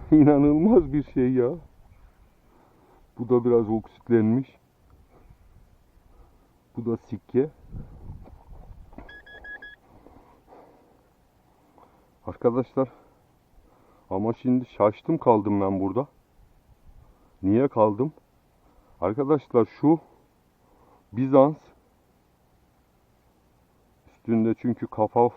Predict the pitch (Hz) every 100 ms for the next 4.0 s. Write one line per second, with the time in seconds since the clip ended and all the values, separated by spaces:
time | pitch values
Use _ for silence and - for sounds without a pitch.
0 | - - 120 120 107 127 - _ _ _
1 | _ _ _ _ _ 101 156 - _ _
2 | _ - 101 113 131 - 143 156 190 -
3 | _ _ _ _ - 90 139 165 135